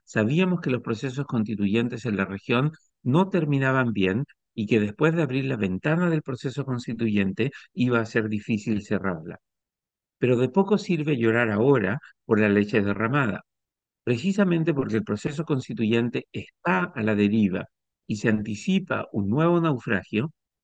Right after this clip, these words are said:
aquellos que fueron responsables de meter al país en esta trampa deben hacer esfuerzos supremos para lograr un texto consensuado que sea aprobado por la población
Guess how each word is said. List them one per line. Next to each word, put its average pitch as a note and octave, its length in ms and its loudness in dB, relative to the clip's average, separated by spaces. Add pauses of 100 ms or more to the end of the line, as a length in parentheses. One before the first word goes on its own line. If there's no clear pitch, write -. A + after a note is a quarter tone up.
(200)
aquellos D#3+ 400 0
que - 140 -10
fueron F#3+ 360 4
responsables C3 800 -2
de G2+ 140 0
meter C#3 280 0
al D3 140 0
país A#2+ 380 -6
en A2 100 0
esta - 280 -4
trampa C#3+ 580 -2 (400)
deben E3 300 4
hacer C3+ 220 -4
esfuerzos B2+ 540 -4
supremos D#3+ 800 0 (320)
para F#3 220 4
lograr C#3 500 4
un B2 240 -2
texto A#2+ 440 -2
consensuado E3 1000 4 (260)
que A#2 120 2
sea C3+ 260 2
aprobado E3 600 4
por C3+ 180 0
la B2+ 100 2
población A#2+ 640 2